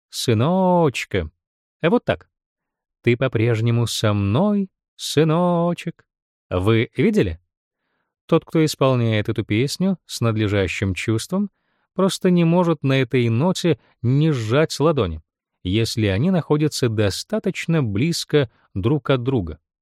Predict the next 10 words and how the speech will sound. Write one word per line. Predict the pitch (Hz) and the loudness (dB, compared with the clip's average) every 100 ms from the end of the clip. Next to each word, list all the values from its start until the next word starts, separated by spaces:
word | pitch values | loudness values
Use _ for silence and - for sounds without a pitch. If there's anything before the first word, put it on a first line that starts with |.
| _ _ _ _ _ - | _ _ _ _ _ -2
А | 110 | 2
если | 110 - 104 | 2 0 0
в | |
этот | 104 110 | 0 0
момент | 104 98 104 143 120 - | 0 2 2 0 -2 -2
между | 110 107 107 | -2 0 0
ними | 113 117 104 - _ | 0 0 -4 -8 _
располагается | - 107 - 104 101 104 95 - | -2 -2 0 -2 0 0 0 -2
скользкий | 101 - 123 110 - 110 | -4 -2 -2 -2 -2 -4
предмет, | 95 101 110 208 _ | -2 -2 0 -2 _